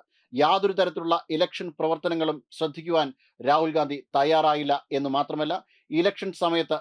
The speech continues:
ജനങ്ങളുടെ ശ്രദ്ധ ജൻ അധികാര യാത്ര പോലുള്ള ബാലിശമായ കാര്യങ്ങളിലേക്ക് നയിക്കാനാണ് രാഹുൽ കൂടുതൽ ശ്രദ്ധിച്ചത്. ഇത് കോൺഗ്രസിനെ കേവലം ആറ് സീറ്റിൽ ഒതുക്കിയിരിക്കുകയാണ്.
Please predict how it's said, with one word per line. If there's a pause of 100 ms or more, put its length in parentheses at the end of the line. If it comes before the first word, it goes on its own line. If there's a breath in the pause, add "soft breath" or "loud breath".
ജനങ്ങളുടെ
ശ്രദ്ധ (440)
ജൻ
അധികാര
യാത്ര
പോലുള്ള (140)
ബാലിശമായ (220)
കാര്യങ്ങളിലേക്ക്
നയിക്കാനാണ്
രാഹുൽ
കൂടുതൽ
ശ്രദ്ധിച്ചത്. (160)
ഇത് (160)
കോൺഗ്രസിനെ (180)
കേവലം (140)
ആറ്
സീറ്റിൽ (100)
ഒതുക്കിയിരിക്കുകയാണ്.